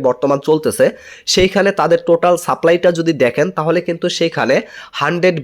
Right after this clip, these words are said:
বিলিয়ন দেখাচ্ছে। আর পাউস কমিউনিটি কিন্তু আগে থেকেও বলছে, এখনও বলতেছে, তাদের যে টোটাল সাপ্লাইটা থাকবে সেটা কিন্তু হান্ড্রেড মিলিয়ন। তাহলে সেইখানে যদি পয়েন্টটাই, আহ, ট্রেডিং করা হয়ে থাকে, তাহলে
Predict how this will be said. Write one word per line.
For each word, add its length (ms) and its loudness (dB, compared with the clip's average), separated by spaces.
বিলিয়ন 360 4
দেখাচ্ছে। 380 -4
আর 60 0
পাউস 300 2
কমিউনিটি 480 -2
কিন্তু 160 -2
আগে 220 0
থেকেও 220 2
বলছে, 240 0
এখনও 340 -2
বলতেছে, 360 2
তাদের 340 2
যে 60 2
টোটাল 240 2
সাপ্লাইটা 420 2
থাকবে 240 -2
সেটা 260 2
কিন্তু 180 -4
হান্ড্রেড 360 0
মিলিয়ন। 320 0
তাহলে 240 0
সেইখানে 420 -2
যদি 120 -4
পয়েন্টটাই, 600 2
আহ, 580 -6
ট্রেডিং 240 2
করা 240 4
হয়ে 200 4
থাকে, 200 0
তাহলে 200 0